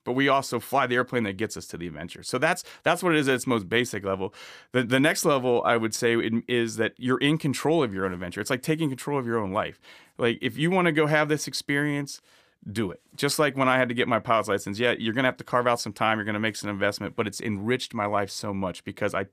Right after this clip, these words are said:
took that adventure and I took control of it and I piloted it myself. On the, on the most personal level, what it means to me,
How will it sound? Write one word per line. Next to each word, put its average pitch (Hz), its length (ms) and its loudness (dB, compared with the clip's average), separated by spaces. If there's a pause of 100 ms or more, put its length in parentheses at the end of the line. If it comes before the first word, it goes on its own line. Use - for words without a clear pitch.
took 151 240 -2
that 117 140 0
adventure 95 400 -6
and 101 100 0
I 104 60 2
took 135 240 -6
control 110 320 -6
of 101 80 -6
it - 20 -2
and 76 80 -8
I 92 40 -10
piloted 92 320 -8
it - 60 -12
myself. 85 360 -10 (760)
On 131 120 2
the, 147 120 -2
on 143 80 4
the 147 80 4
most 143 220 0
personal 175 340 2
level, 120 140 4
what 127 80 4
it 117 80 0
means 131 160 2
to 117 80 -2
me, 147 320 2